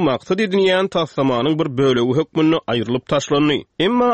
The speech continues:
adamlaryň Sowet heýkellerini düňdörmek we taryhyň hennegine zyňmak howusy bir müň dokuz ýüz togsanjy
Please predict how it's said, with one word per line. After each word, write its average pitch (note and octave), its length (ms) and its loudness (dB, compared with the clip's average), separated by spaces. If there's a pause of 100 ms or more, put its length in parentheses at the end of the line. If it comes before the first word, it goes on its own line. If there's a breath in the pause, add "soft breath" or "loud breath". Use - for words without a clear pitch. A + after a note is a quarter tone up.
(140)
adamlaryň G3+ 420 0
Sowet F#3+ 440 0
heýkellerini G3+ 680 0
düňdörmek D3+ 560 2
we G3 200 2
taryhyň D#3 680 0
hennegine G3 420 2
zyňmak B2+ 460 0
howusy F#3 420 2 (180)
bir F3+ 80 2
müň A#3 240 0
dokuz G3 300 0
ýüz G3+ 160 -2
togsanjy C#3 560 0